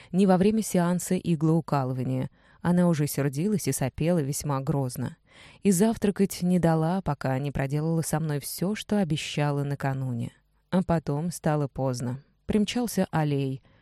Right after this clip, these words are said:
Он тоже понятия не имеет о приличиях, раз вламывается в дом молодожёнов с утра пораньше и без стука. Причём Ян Ли не сделала брату даже лёгкого замечания.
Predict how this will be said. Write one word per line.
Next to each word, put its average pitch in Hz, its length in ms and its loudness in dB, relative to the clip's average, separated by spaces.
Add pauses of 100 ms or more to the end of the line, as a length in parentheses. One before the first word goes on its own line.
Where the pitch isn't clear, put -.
(200)
Он 180 120 2
тоже 226 240 2
понятия 139 540 -2
не 147 200 0
имеет 151 280 -2
о 147 60 -2
приличиях, 143 720 -2
раз 139 340 -2
вламывается 156 720 0
в 143 80 -6
дом 165 160 4
молодожёнов 147 720 0
с - 120 -8
утра 147 240 0
пораньше 156 600 -2 (380)
и 185 80 4
без 160 220 0
стука. - 560 -6 (580)
Причём 170 540 0
Ян 165 360 0
Ли 147 320 -4 (300)
не 196 180 4
сделала 185 440 2
брату 156 400 -2
даже 139 260 0
лёгкого 143 400 -2
замечания. 135 720 -4